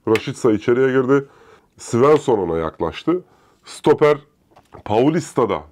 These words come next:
sağ iç koridora yerleştiği birçok pozisyon oldu. Jetson da yay ve çevresini kovaladı. Şimdi Beşiktaş'ın oyunu yıktığı bölgelere bakarsak sağdan gelirken sağ tarafta beş oyuncu, soldan gelirken sol tarafta da dört artı bir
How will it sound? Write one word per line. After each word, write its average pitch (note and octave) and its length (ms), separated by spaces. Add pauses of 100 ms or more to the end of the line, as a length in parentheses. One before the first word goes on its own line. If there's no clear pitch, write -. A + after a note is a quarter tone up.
(120)
sağ A#2 300
iç C3+ 160
koridora F#2 480 (160)
yerleştiği A2 640
birçok C3+ 380
pozisyon E2+ 440
oldu. D#2+ 320 (540)
Jetson F3 560
da F3+ 100
yay F3+ 240
ve F#3+ 100
çevresini D#3 540
kovaladı. E2 420
Şimdi F#3 280
Beşiktaş'ın D3 600 (640)
oyunu F#3 360
yıktığı D#3+ 480
bölgelere C#3 500
bakarsak A#2+ 520
sağdan D3 500
gelirken A2+ 380
sağ C#3+ 320
tarafta G#2 400
beş B2+ 180
oyuncu, D3 380 (400)
soldan C#3+ 540
gelirken D3 400
sol F#3 320
tarafta A2 420
da C#3 160 (240)
dört E3 200
artı B2 360
bir - 300